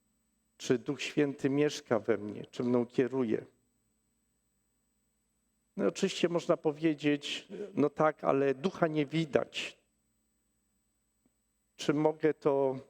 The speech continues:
wiedzieć, albo skąd mogę to wiedzieć?” I odpowiedź jest taka: oczywiście możesz to wiedzieć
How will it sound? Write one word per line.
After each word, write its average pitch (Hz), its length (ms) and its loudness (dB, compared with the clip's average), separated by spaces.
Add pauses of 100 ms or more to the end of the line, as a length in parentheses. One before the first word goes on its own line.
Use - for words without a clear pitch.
(680)
wiedzieć, 123 760 0
albo 113 260 2
skąd 165 500 0
mogę 120 300 0
to 117 180 -6
wiedzieć?” - 680 -6 (720)
I 185 40 0
odpowiedź 196 460 0
jest 185 160 0
taka: 170 320 2 (680)
oczywiście 180 680 0
możesz 185 500 0
to 160 160 0
wiedzieć 147 720 -2